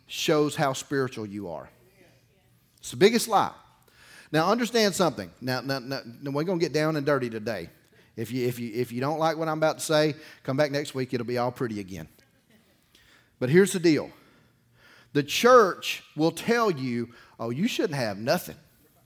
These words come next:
But then turn around and ask you for something. <laughs> Right?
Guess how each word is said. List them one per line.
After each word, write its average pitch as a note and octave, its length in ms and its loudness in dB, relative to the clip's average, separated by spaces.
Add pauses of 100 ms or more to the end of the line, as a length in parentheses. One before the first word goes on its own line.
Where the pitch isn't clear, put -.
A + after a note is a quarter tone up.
(800)
But D#3+ 100 2
then G3+ 140 8
turn G3+ 180 4
around G3 120 4
and G3 100 0
ask G#3 240 0
you D3+ 80 0
for C3 100 -8
something. B2+ 320 -6
<laughs> - 40 -20 (4000)
Right? D3+ 420 -2